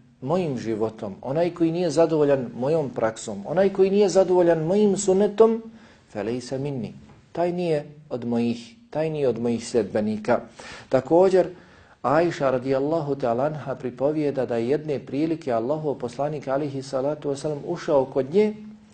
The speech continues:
i zatekao je jednu ze-, ženu kako sjedi sa Ajšom radijallahu anha. Pa je upitao Ajšu: "Ko je ova žena?" A ona je rekla: "To je žena o kojoj se priča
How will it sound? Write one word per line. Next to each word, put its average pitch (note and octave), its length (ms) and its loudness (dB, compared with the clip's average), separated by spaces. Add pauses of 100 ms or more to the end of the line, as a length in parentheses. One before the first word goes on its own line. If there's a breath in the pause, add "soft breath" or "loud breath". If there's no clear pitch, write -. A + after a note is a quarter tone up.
(140 soft breath)
i E3 80 4
zatekao D3 680 2
je E3+ 300 0 (140)
jednu C#3 320 -2
ze-, B2+ 240 -2 (120)
ženu D3+ 300 -2
kako C3+ 340 -8
sjedi B2 300 -4
sa - 200 -12
Ajšom A#2 500 -6
radijallahu A#2 600 -6
anha. B2 220 -10 (100)
Pa E3 100 -2
je F3+ 60 4
upitao F3+ 460 0
Ajšu: E3+ 260 -2
"Ko A3 160 -2
je A3+ 100 4
ova B2 180 2
žena?" C3 280 -4 (760 soft breath)
A A#2 160 -6
ona D#3 160 -4
je G2+ 140 -6
rekla: C3+ 360 -8
"To A2+ 140 -12
je G2+ 120 -12
žena D#3+ 340 -2 (420 soft breath)
o F#2+ 100 -16
kojoj A#2 340 -6
se A#2+ 220 -8
priča F#3 480 -4